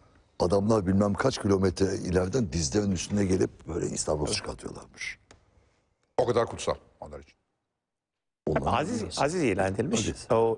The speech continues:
Speaker 2: ya şey enteresandır zaten Osmanlı'nın, Avrupa'da Osmanlı'ya direnen herkes ya aziz ilan edilir,
Speaker 3: Ah.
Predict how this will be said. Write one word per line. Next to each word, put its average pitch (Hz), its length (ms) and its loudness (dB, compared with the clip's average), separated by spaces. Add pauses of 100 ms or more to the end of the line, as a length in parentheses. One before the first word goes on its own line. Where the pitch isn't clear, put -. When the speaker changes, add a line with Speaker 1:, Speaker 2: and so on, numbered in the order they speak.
Speaker 2:
ya 127 160 4
şey 170 240 0
enteresandır 147 540 2
zaten 101 280 0
Osmanlı'nın, 120 600 0 (760)
Avrupa'da 127 440 0
Osmanlı'ya 123 480 0
direnen 120 360 2
herkes 127 520 -2 (180)
ya 123 140 2
aziz 143 300 -2
ilan 147 320 4
edilir, 127 180 0
Speaker 3:
Ah. 95 120 -2